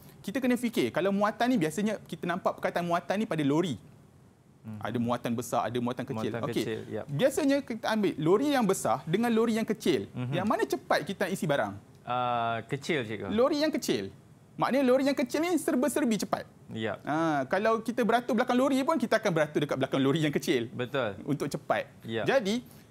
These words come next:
Speaker 1: dari segi analoginya, muatan haba yang kecil cepat panas. Jadi kita ambil, uh, itu sebagai kita punya kefahaman dan kita mudah untuk jawab soalan-soalan begini.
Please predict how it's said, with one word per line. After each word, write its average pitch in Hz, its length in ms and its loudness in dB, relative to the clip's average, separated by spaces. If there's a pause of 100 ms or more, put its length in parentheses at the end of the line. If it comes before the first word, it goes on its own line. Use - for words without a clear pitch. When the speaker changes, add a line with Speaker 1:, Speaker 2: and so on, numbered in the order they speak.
(260)
Speaker 1:
dari 226 320 2
segi 254 320 0
analoginya, 254 800 2 (160)
muatan 170 400 0
haba 202 320 2
yang 170 240 0
kecil 220 480 2 (480)
cepat - 400 -2
panas. 104 480 -6 (840)
Jadi 127 260 -4
kita - 320 -2
ambil, 233 480 0
uh, 185 160 0
itu 202 160 -4
sebagai 185 400 0
kita 175 240 -4
punya 147 400 0
kefahaman 143 560 0 (240)
dan 165 140 -2
kita 196 180 -2
mudah 208 320 2
untuk 139 240 -4
jawab 127 160 0
soalan-soalan 117 560 -2
begini. 117 320 0